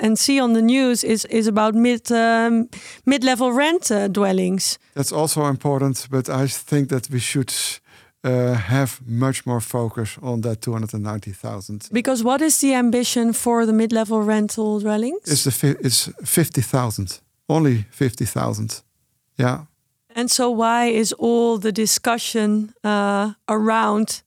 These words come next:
Speaker 1: that fifty thousand and not around the ambition for two hundred and ninety thousand senior homes?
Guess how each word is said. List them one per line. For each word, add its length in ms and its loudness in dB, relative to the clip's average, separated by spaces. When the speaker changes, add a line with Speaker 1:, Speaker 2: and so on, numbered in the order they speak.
Speaker 1:
that 180 -2
fifty 360 -2
thousand 520 2
and 180 4
not 200 0
around 400 0
the 240 0
ambition 360 0
for 200 -2
two 180 -2
hundred 220 2
and 100 2
ninety 380 2
thousand 520 2
senior 340 0
homes? 500 0